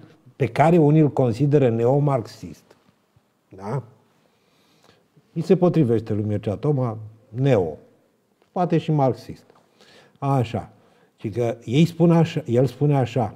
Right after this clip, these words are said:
și că este o inițiativă privată, au o aplicație de inteligență artificială și recoltează din Facebook mesaje, le procesează și decelează falsurile.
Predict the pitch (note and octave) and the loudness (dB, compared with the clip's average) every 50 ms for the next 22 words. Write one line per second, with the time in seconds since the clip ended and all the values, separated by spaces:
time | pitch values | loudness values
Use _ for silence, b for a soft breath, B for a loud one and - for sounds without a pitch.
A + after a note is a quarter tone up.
0 | - _ _ _ _ _ _ - _ _ - - - A2 G2+ G2+ - - B2 A2 | -14 _ _ _ _ _ _ -20 _ _ -20 -12 -6 -2 -2 -2 -2 -2 -4 -4
1 | G#2 G2+ G#2+ A2 G2+ - A#2+ G#2+ A2+ G#2 G#2+ G#2 G2 F2+ G#2+ G#2 F#2+ - - F#2+ | -4 -4 -6 -6 -6 -4 -4 -2 -2 -4 -4 -6 -8 -6 -6 -6 -6 -8 -8 -6
2 | G2+ A2 A2+ A#2 B2 A2 G2+ - - - - B2 A#2+ - A#2 G#2+ G#2 G#2 G2 - | -4 -2 -2 -2 -2 -4 -8 -10 -10 -10 -8 -8 -8 -6 -6 -8 -6 -8 -6 -6
3 | A2 G2 F#2+ F2 F#2+ B2 C3 A#2+ - A#2+ G#2+ G#2+ - A2 - - G2 - - C3 | -6 -6 -6 -4 -4 -4 -4 -2 -2 -4 -4 -4 -8 -12 -14 -14 -18 -10 -6 -4
4 | C#3 C3 G#2+ F#2+ - - B B B B B B B B - - G2+ A2+ A#2 A2+ | -4 -2 -4 -4 -8 -12 B B B B B B B B -12 -6 0 0 0 0
5 | - - C#3 C3 B2 A2 - - D#3+ E3 E3 C#3+ D#3 C#3+ C3+ C#3+ C#3+ B2 - - | 2 2 2 4 2 2 2 2 4 4 4 4 4 2 4 2 0 0 2 4
6 | D3+ E3+ F#3 D#3+ B2+ A#2 D3 D3 C3 C#3+ D3+ D3+ D3+ - - E3 F3+ F3 B2+ B2 | 4 6 6 4 2 2 0 0 2 4 4 4 4 4 2 2 4 4 2 2
7 | B2 B2 B2+ - D3 C#3 A#2+ - B2+ A#2+ - E3 E3+ D3+ D3+ D3 A#2+ A#2+ C3 - | 0 0 0 0 0 -2 -2 -2 -4 -2 0 0 0 2 0 -2 -2 -2 -6 -6
8 | - B2+ B2+ D3 D3+ C3 B2+ A#2+ G#2 - - C#3 C3+ C3 A2+ G#2 - - _ _ | -6 -8 -6 -6 -6 -6 -6 -8 -10 -8 -6 -6 -6 -6 -6 -10 -20 -20 _ _
9 | _ _ - | _ _ -20